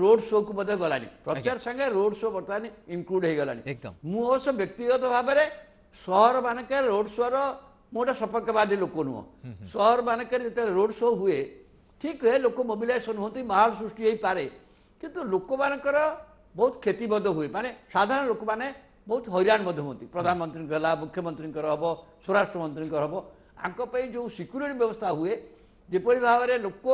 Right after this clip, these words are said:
Speaker 1: ହଇରାଣ ହୁଅନ୍ତି। ଏ ଯେ
Speaker 2: ହୁଁ।
Speaker 1: କଟକରେ ମଧ୍ୟ ଲୋକ ହଇରାଣ ହେଇଛନ୍ତି।
Speaker 2: ହୁଁ।
Speaker 1: ହବାକୁ ବାଧ୍ୟ।
Speaker 2: ହୁଁ।
Speaker 1: କିନ୍ତୁ ମୁଁ ଭାବୁଛି ପ୍ରଚାର ଦରକାର।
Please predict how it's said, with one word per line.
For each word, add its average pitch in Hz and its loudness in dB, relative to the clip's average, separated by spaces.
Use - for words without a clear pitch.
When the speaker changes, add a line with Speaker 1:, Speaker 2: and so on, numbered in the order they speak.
Speaker 1:
ହଇରାଣ 180 4
ହୁଅନ୍ତି। 127 -8
ଏ 190 -2
ଯେ 226 -4
Speaker 2:
ହୁଁ। 233 -10
Speaker 1:
କଟକରେ 233 -2
ମଧ୍ୟ 196 -2
ଲୋକ 180 -4
ହଇରାଣ 156 0
ହେଇଛନ୍ତି। 131 -10
Speaker 2:
ହୁଁ। 107 -12
Speaker 1:
ହବାକୁ 254 0
ବାଧ୍ୟ। 226 4
Speaker 2:
ହୁଁ। 127 -14
Speaker 1:
କିନ୍ତୁ 269 -10
ମୁଁ 277 -8
ଭାବୁଛି 262 -4
ପ୍ରଚାର 262 0
ଦରକାର। 180 -2